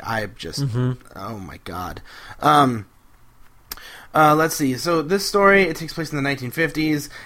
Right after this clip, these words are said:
Speaker 1: It's written by Mark Gatiss, uh, who's a, who's a longtime, like,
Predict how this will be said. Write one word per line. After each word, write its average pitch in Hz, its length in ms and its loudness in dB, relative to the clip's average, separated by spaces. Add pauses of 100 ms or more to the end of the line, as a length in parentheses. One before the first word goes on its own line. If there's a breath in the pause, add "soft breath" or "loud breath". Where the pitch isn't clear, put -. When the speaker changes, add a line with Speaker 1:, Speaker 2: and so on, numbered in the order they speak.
Speaker 1:
It's 151 180 -2
written 185 440 -2
by 139 340 4
Mark 139 460 0
Gatiss, 123 640 -2
uh, 123 240 -2
who's 117 320 -6
a, 113 300 -4
who's 117 240 -8
a 117 80 -8
longtime, 123 720 0
like, 104 240 -10